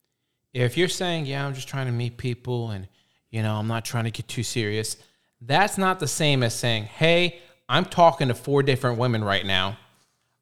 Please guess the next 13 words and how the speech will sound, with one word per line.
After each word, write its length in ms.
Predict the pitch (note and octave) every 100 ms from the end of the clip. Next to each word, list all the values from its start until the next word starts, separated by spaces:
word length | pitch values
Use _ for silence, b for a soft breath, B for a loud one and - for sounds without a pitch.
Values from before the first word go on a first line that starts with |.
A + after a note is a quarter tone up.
| _
I 100 | A#2
don't 360 | A2+ D#3 E3 F3+
know 100 | F#3
what 160 | F3
I 120 | G3 F#3+
want. 460 | A#2 G#2 C3+ - - _ _ _
None 380 | A2 A2+ C3+ F#3
of 60 |
these 200 | G3+ F#3+
women 400 | D#3+ F3+ D3 C3+ B2 - _ -
are 200 | B2 B2
of 720 | C3 B2 A#2+ A2+ A2 - - _ _ _ _ _ _ _ _
a, 640 | B2 A#2 A2+ A2 G#2 G2+